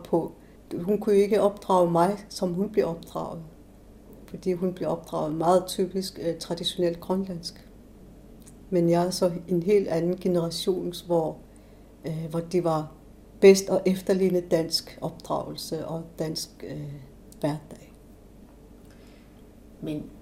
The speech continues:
Speaker 2: danske familier gik jo ikke nødvendigvis ud og festede hver weekend. Det var der sikkert nogen, der gjorde, men det var jo ikke sådan.
Speaker 1: Nej.
Speaker 2: Var, var der et element med, at man måske havde svært ved at blive voksen?
Speaker 1: Det er det, jeg siger med, at, øh, i, i Grønland, så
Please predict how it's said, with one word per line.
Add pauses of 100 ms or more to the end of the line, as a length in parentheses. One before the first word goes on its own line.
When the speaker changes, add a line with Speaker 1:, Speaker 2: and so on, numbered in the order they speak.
Speaker 2:
danske
familier (200)
gik
jo
ikke
nødvendigvis
ud
og
festede
hver
weekend. (100)
Det
var
der
sikkert
nogen,
der
gjorde,
men
det
var
jo
ikke
sådan. (800)
Speaker 1:
Nej.
Speaker 2:
Var,
var
der
et
element
med,
at
man (300)
måske
havde
svært
ved
at
blive
voksen? (960)
Speaker 1:
Det
er
det,
jeg
siger
med,
at,
øh,
i,
i
Grønland,
så